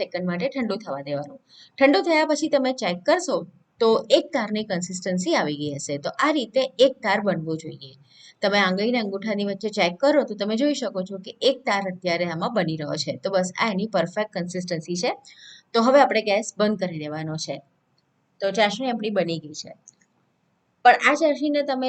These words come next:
જો એમ જ રહેવા દો ને તો થોડી વાર પછી એની અંદર ક્રિસ્ટલ થવા લાગે. તો એ ના થાય એટલા માટે એની અંદર આપણે લીંબુનો રસ એડ કરીશું અને ફ્લેવર માટે મેં થોડો ઇલાયચી પાવડર એડ કર્યો છે. લીંબુનો રસ એડ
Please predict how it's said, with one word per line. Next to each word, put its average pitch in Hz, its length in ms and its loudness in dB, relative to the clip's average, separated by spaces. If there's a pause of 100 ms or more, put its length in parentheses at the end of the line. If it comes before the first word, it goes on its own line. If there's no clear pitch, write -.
જો 294 80 4 (160)
એમ 202 200 0
જ 277 120 -2
રહેવા 277 260 2
દો 330 80 6 (100)
ને 175 80 -2 (280)
તો 247 60 6 (100)
થોડી 269 280 2
વાર 277 180 2
પછી 240 320 -2 (100)
એની 233 200 -2
અંદર 226 220 0 (100)
ક્રિસ્ટલ 190 440 -4
થવા 147 280 -8
લાગે. 147 220 -10 (380)
તો 247 40 2 (100)
એ - 20 8 (120)
ના 214 140 4 (100)
થાય 285 220 2
એટલા 208 260 -8
માટે 185 240 -2
એની 170 160 -6
અંદર 170 200 -6
આપણે 185 200 -4 (300)
લીંબુનો 185 420 0
રસ 165 240 -2
એડ 202 160 -4
કરીશું 247 360 -6 (380)
અને 220 120 2 (100)
ફ્લેવર 320 320 6
માટે 233 260 -2
મેં 233 140 -4
થોડો 220 200 -2 (140)
ઇલાયચી 185 360 -2
પાવડર 151 340 -4
એડ 143 140 -18
કર્યો - 260 -12
છે. - 100 -12 (600)
લીંબુનો 269 380 6
રસ 330 240 6
એડ 226 80 2